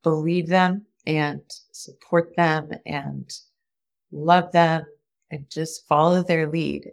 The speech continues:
And if you do that and you help them get the medical care that they need, that they want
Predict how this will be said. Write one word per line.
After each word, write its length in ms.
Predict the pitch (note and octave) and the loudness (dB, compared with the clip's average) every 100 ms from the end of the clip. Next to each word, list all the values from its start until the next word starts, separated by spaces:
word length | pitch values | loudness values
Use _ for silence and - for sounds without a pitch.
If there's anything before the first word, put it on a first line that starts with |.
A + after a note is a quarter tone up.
| - | -10
And 240 | D3 D3 - | -10 -10 -8
if 200 | E3 - | -10 -8
you 500 | F#3+ G#3+ G#3+ A3 G#3+ _ _ _ _ _ - | -2 0 0 -2 -6 _ _ _ _ _ 0
do 220 | C#4 G#4 | 4 6
that 400 | - - - - _ - | 4 2 -4 -10 _ -4
and 160 | E3 D#3 | -4 -4
you 160 | E3+ F3 | -12 -8
help 340 | F#3+ G3 - | -6 -6 -4
them 220 | F#3+ F3 - | -6 -6 -6
get 340 | G3+ F#3+ E3+ - _ _ _ | 0 2 2 -4 _ _ _
the 60 | E3 | -10
medical 520 | E3+ F3 E3+ E3 E3 | -2 2 2 0 -6
care 400 | E3 E3 D#3+ D#3+ | -8 -4 0 0
that 200 | D#3 D3+ | -2 -8
they 140 | D#3 D#3 | -12 -10
need, 500 | D#3 E3 E3 E3 E3 | -4 -2 -2 -2 -6
that 160 | - - | -10 -10
they 140 | C#3+ C#3+ | -12 -6
want 640 | E3 E3+ D#3+ D#3 D#3 - | -2 0 0 -2 -4 -8